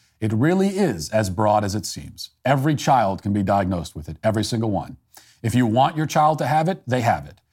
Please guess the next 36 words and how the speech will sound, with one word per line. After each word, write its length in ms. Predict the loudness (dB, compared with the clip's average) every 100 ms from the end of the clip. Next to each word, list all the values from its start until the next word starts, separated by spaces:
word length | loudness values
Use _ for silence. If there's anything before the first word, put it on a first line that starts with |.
| _
If 120 | -2
you 100 | 0
want 220 | 4 2 2
the 60 |
drugs, 360 | 0 2 2 2
you 80 | 0
can 120 | 2
get 140 | 0
'em. 160 | -4 -12 _ _ _ _ _ _ _ _ _ -4
Apart 220 | -2 0
from 80 | -2
the 60 |
shortage, 340 | 0 0 0 -4
of 100 | -6
course. 360 | -8 -10 -20 -20 _ _ _ _ _ _ _ _ _ _ _ _ 0
You 140 | 0
can 260 | 2 2 4
indeed 560 | 2 2 2 2 0 -6 _ 2
diagnose 500 | 2 4 2 0 -2 0
every 300 | 2 2 0
kid 180 | 2
on 100 | 2
the 80 | 0
planet 300 | 0 0 2
with 100 | 0
A 120 | -2
D 100 | -2
H 180 | -2 -2
D, 160 | 0 2
just 180 | 2 0
like 160 | 0
you 80 | 0
can 120 | 2
diagnose 420 | 4 2 2 -2 0
every 240 | 0 2
unhappy, 680 | 2 0 0 -2 -2 -2 -2